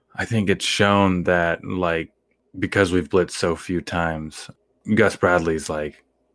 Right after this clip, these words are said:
"Okay, we're gonna dial one up here." And, like, picking and choosing the times to, like, "Okay, that now we're gonna blitz, and now we're," you know what I mean? It's not like, I feel like there were times, I feel like we, like, heard about times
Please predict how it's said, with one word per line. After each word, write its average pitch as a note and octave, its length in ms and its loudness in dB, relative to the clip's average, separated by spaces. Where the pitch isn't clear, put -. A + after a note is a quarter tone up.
"Okay, G2 260 4
we're F2+ 140 8
gonna E2+ 140 4
dial D#2+ 280 4
one D#2+ 140 2
up D2+ 160 -2
here." D2+ 380 -6
And, F2+ 100 0
like, F2 300 0
picking A2 380 2
and E2+ 160 0
choosing D#2+ 540 -2
the D2+ 100 -6
times D#2 520 -6
to, E2 120 -4
like, D2+ 280 -8
"Okay, D#2 360 -2
that D#2+ 240 0
now E2+ 300 2
we're D#2+ 100 2
gonna D#2 180 -4
blitz, D2 520 -8
and E2+ 120 -4
now E2 260 2
we're," E2 120 0
you F#2+ 140 2
know F2+ 120 4
what E2+ 80 2
I - 20 0
mean? F2 100 2
It's E2 200 0
not F2+ 180 2
like, E2 280 2
I G#2+ 100 0
feel C3 160 4
like C3 160 4
there A2+ 120 6
were F#2+ 80 4
times, F#2 340 0
I F2+ 80 2
feel - 180 0
like - 160 -2
we, F2+ 200 -2
like, E2+ 240 -6
heard F#2+ 380 2
about D#2 300 -2
times D#2 540 -12